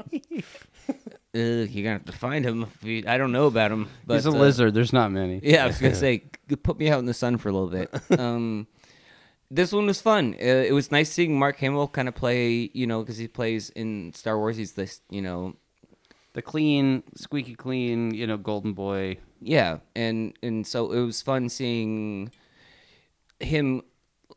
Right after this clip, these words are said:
Speaker 1: I mean, his accent's terrible, of course, like, as we, as you guys already touched upon.
Speaker 3: Yeah.
Speaker 1: And I,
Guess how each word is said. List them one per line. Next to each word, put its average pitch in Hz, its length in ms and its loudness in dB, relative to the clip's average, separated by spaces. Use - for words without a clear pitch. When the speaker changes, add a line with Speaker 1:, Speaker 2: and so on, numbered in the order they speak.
Speaker 1:
I 143 60 -4
mean, 143 340 0
his 117 160 -10
accent's 113 400 -6
terrible, 92 380 -8
of 92 100 -14
course, 92 320 -12
like, 92 140 -18
as 90 120 -18
we, 95 200 -12
as 101 140 -10
you 95 80 -12
guys 92 160 -10
already 90 140 -12
touched - 240 -16
upon. 98 360 -14
Speaker 3:
Yeah. 85 220 -10
Speaker 1:
And 101 400 -6
I, 113 220 -4